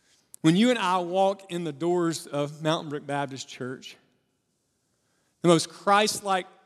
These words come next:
attitude, the most Christ-like heart we can have is to walk around and look at everybody else in the church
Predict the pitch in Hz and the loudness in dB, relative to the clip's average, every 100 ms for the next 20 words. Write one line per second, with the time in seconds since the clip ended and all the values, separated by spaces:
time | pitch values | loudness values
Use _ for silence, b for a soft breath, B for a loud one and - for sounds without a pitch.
0 | _ _ _ 160 175 175 - 131 127 117 | _ _ _ -2 0 0 -4 -10 -10 -10
1 | 143 139 - 196 196 190 - 180 - - | -10 -12 -6 2 2 2 -4 -8 -10 -6
2 | 175 165 160 156 139 131 - 139 120 110 | -4 -4 -6 -8 -8 -12 -8 -8 -8 -10
3 | - _ _ _ _ _ _ _ _ _ | -20 _ _ _ _ _ _ _ _ _
4 | _ _ _ - 160 - 180 185 220 226 | _ _ _ 0 2 2 2 4 4 4
5 | 208 180 160 156 151 143 160 190 196 170 | 0 -2 -2 -4 -4 -6 -4 -2 -2 -4
6 | - 175 202 214 190 180 170 160 156 170 | -4 -4 -2 -2 0 0 -2 -4 -6 -6
7 | 165 156 143 - 180 160 151 - | -6 -8 -8 -4 -2 0 -2 -10